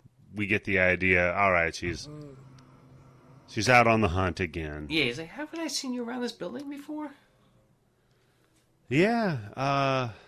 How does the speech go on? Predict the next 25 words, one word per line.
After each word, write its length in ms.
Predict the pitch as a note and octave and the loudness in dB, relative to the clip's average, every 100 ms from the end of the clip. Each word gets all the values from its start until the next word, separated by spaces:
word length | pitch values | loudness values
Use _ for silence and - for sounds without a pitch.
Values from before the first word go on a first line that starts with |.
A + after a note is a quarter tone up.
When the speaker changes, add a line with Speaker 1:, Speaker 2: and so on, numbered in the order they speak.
| _ _ _ _ _ _ _ _ _ _ _ _ _ _ _ | _ _ _ _ _ _ _ _ _ _ _ _ _ _ _
Speaker 1:
then 340 | C#3+ A2+ B2+ B2+ | -10 -4 -2 0
the 80 | B2 | 0
next 360 | C3 C#3 - | 0 0 -6
thing 280 | - D3 C#3+ | -6 -4 -2
we, 760 | C3 C#3 C3+ C#3 B2 D#2+ G2+ A2 | -2 0 0 0 -4 -8 -12 -8
we 160 | A#2+ A#2+ | -6 -4
see 480 | - F3+ F3 D#3+ D3+ | -4 -2 -4 -6 -4
is 380 | A#2 A#2+ A#2 | -2 -2 -4
Hart 360 | - D#3+ D3+ F#2+ - | -4 0 0 -2 -8
wakes 360 | G#2 F#2+ - | -4 -4 -6
up, 280 | F2 D#2 - - _ _ _ _ _ _ _ _ _ _ | -8 -8 -8 -10 _ _ _ _ _ _ _ _ _ _
and 440 | F#2 E2+ F2 F2 F2 | -8 -6 -6 -6 -6
we 80 | |
hear 460 | F#2 A2 G2+ G2 F#2+ | -4 0 2 0 -4
a 60 | - | -10
phone 480 | - B2+ A2+ E2+ D2 _ _ - | -4 -2 -2 -4 -10 _ _ -12
ringing. 600 | G2+ F#2 F2 D2+ D2 C#2 _ _ _ _ _ _ _ _ _ _ _ _ _ | -4 -4 -4 -8 -14 -20 _ _ _ _ _ _ _ _ _ _ _ _ _
He 480 | G2 F2 E2+ D#2+ D#2+ D#2+ _ _ _ _ E2+ D#2 | -10 -8 -8 -10 -14 -16 _ _ _ _ -20 -18
ru-, 500 | E2+ F#2 F2 E2+ F2 | -6 -4 -2 -4 -8
rushes. 680 | D2+ D2+ D2+ - D#2+ D#2+ - | -12 -12 -12 -12 -12 -10 -10
He 160 | B2+ C3 | -8 -6
stumbles 800 | - - G2 G2 F#2 F2+ F2+ F2+ | -4 0 0 0 0 0 0 -2
up 200 | F2 - | -2 -4
the 60 | |
stairs. 640 | - - D#2+ E2+ E2+ E2 | -8 -6 -4 -2 0 -2